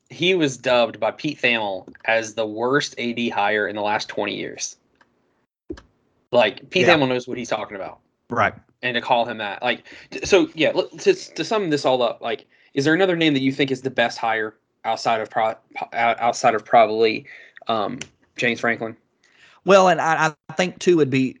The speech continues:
Speaker 2: I would almost love, just from the, the movie script idea, I'd love for them to go dig Bill Clark out of U A B.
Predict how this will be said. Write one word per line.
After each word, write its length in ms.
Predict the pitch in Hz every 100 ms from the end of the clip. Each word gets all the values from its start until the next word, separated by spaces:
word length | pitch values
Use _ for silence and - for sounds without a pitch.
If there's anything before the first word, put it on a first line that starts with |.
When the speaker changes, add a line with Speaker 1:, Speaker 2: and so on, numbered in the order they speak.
| _ _
Speaker 2:
I 200 | - 143
would 160 | 202 151
almost 480 | 147 139 123 - 110
love, 640 | 117 127 139 143 135 - -
just 360 | 123 165 - -
from 280 | 151 143
the, 500 | 120 127 123 113 107 - _ _ _ _ _ _ _ _ _ _ _ -
the 100 | 117
movie 380 | 123 143 151
script 440 | 156 - 160 156 156
idea, 560 | 147 147 143 151 156 139
I'd 200 | 185 156
love 220 | 156 156
for 120 | 135
them 180 | 127 131
to 60 | 117
go 200 | 127 117
dig 360 | 107 123 104
Bill 180 | 104 113
Clark 320 | - 117 104
out 120 | 104 104
of 80 |
U 180 | 98 104
A 120 | 98
B. 240 | 90 85